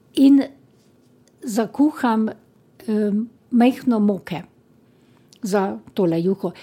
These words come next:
Ali pa dam dva krompirja na listke,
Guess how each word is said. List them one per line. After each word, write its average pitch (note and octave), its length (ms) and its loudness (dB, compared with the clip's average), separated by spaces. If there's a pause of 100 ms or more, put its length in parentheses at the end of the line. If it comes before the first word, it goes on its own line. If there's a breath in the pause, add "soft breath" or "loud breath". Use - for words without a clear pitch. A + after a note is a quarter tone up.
(120 loud breath)
Ali C#4 320 0
pa A#3 160 -2
dam A#3 280 2
dva A3 360 -2
krompirja G3 760 0 (220)
na A3 140 -2
listke, B3+ 560 0